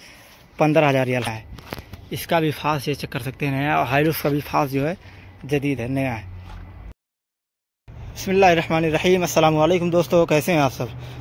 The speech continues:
उम्मीद करता हूं कि आप सब खैरियत से होंगे। तो दोस्तों ये Honda Accord है, अ, दो हज़ार नौ मॉडल और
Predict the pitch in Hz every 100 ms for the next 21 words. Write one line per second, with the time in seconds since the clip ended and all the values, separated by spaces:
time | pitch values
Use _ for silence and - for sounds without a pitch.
0 | - 170 208 196 165 170 160 170 180 -
1 | 160 160 170 147 156 160 170 208 196 190
2 | 156 165 190 170 180 143 180 - - -
3 | - - - - - - 143 143 143 139
4 | 127 170 170 143 170 156 160 151 151 196
5 | 175 147 147 147